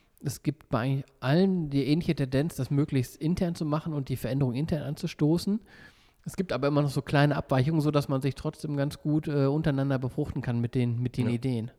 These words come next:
Speaker 1: Und ich glaub halt, das ist total wichtig, dass wir auch in der, uns in der Region austauschen, weil unsere, ähm, unsere Gegner werden nicht mehr in der Region sein, auch wenn's hier viele Unternehmen gibt, die ähnliche Sachen machen.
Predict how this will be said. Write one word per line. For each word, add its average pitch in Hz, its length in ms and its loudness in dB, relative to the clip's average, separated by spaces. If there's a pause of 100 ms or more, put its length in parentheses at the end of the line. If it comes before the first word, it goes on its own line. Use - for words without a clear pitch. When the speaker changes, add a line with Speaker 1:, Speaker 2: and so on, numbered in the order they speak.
Speaker 1:
Und 127 240 -4 (400)
ich - 120 -12
glaub 135 220 0
halt, 135 140 -2 (340)
das 123 160 -2
ist 147 140 -4
total 131 300 -2
wichtig, 143 240 -2
dass 131 200 0
wir 127 120 2
auch - 80 -4
in 147 160 0
der, - 220 -2
uns 147 180 2
in 147 140 2
der 143 120 6
Region 127 320 4
austauschen, 117 680 2
weil 120 160 0
unsere, 117 560 2 (960)
ähm, 110 320 -2 (760)
unsere 120 300 0
Gegner 135 680 2 (640)
werden 143 320 2
nicht 160 220 2
mehr 139 140 4
in 147 100 4
der 131 160 4
Region 143 400 4
sein, 113 240 2
auch 110 140 -2
wenn's 123 160 -4
hier 131 160 0
viele 160 200 -2
Unternehmen 131 420 0
gibt, 131 160 -6
die 120 120 -2
ähnliche 127 220 -2
Sachen 143 240 0
machen. 120 280 0